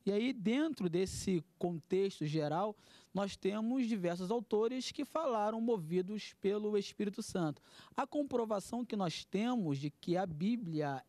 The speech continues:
ela é de fato e de verdade inspirada por Deus, ela nasce primeiro da própria Escritura Sagrada. É a própria Bíblia que dá testemunho de si, para que depois, então, nós possamos, ao observar os testemunhos externos.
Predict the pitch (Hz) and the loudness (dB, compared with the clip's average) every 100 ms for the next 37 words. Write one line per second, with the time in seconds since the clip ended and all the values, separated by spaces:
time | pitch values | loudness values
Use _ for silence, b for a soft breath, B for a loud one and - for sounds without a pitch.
0 | - 156 175 160 151 151 165 - 160 185 | -4 -2 0 0 0 -2 -4 -6 -2 -2
1 | 170 151 147 143 131 143 143 151 - 143 | -2 -6 -6 -6 -4 -4 -4 -8 -6 -4
2 | 147 143 135 127 135 214 214 B B B | -2 -4 -6 -8 0 0 0 B B B
3 | - 269 269 220 233 226 269 - 285 226 | -4 -2 0 0 -2 -4 -4 -2 2 2
4 | 233 240 - 214 208 - 269 233 233 214 | 2 -2 -2 -2 -4 -6 -8 -6 -6 -4
5 | 254 208 165 143 - _ _ b - 180 | -4 -2 -2 -2 -8 _ _ b -6 -4
6 | 185 - 240 254 247 165 208 254 233 214 | -4 -2 -2 0 -2 0 -2 -2 -2 -2
7 | 180 185 202 208 190 196 202 214 - 143 | -2 -2 -4 -2 -2 -2 -6 -8 -8 -8
8 | - B B B B - 226 220 - 190 | -8 B B B B -2 -2 -2 -4 -2
9 | 285 - 254 277 302 262 226 240 226 214 | -2 -2 -4 -2 -4 -6 -4 -4 -6 -4
10 | 214 190 - 220 226 208 - 208 214 226 | -4 -4 -2 -2 0 -2 -4 -2 0 -2
11 | - - 202 214 - 233 175 156 196 220 | -6 -2 0 0 0 -2 -2 -2 0 0
12 | - B B - 170 220 208 226 208 220 | -2 B B -6 -2 -2 0 0 0 0
13 | 208 226 - 156 139 117 - | 0 -4 -4 -2 -2 -6 -12